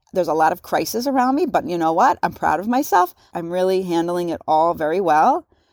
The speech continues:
It's a good thing because it's building me up. It's giving me confidence. And I can't say I don't have my moments. I broke down and cried in my car today because I was going to see my mom. All the weight of everything just came tumbling down onto me.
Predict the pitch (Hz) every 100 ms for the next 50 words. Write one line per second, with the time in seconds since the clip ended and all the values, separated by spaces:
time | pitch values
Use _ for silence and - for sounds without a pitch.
0 | _ _ _ - 185 190 202 226 - 196
1 | 160 160 165 - - 190 185 202 190 185
2 | 190 185 139 - 175 196 - 185 180 196
3 | 185 - - - _ - 151 - 226 226
4 | 226 220 226 220 226 240 254 202 196 190
5 | 185 - - _ _ - 160 156 151 -
6 | 175 214 196 196 202 - 190 175 220 226
7 | 220 202 190 190 190 175 175 175 175 160
8 | 147 147 147 160 175 202 233 220 214 196
9 | 180 175 175 170 - _ _ - 175 175
10 | 175 170 185 202 - 180 190 190 185 180
11 | 170 139 - 165 135 147 - 220 247 247
12 | 180 165 196 208 196 196 196 185 180 180